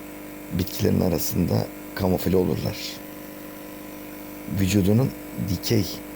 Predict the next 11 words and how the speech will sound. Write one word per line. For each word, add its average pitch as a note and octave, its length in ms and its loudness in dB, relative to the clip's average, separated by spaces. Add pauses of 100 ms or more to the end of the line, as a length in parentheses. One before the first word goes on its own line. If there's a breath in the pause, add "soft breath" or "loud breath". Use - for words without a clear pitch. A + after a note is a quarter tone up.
(320)
e, E2+ 260 2 (100)
çizgiler F#2+ 440 2
sayesinde F#2+ 760 2 (240)
çok G#2 300 2
iyi A#2 80 4
saklanırlar. B1+ 800 0 (2000)
Cinsiyetlerini B2 680 4
belirlemek G#2+ 680 6 (540)
zordur. F2 380 2 (680)
Cinsiyet F2+ 460 2
ayrımı F2 400 2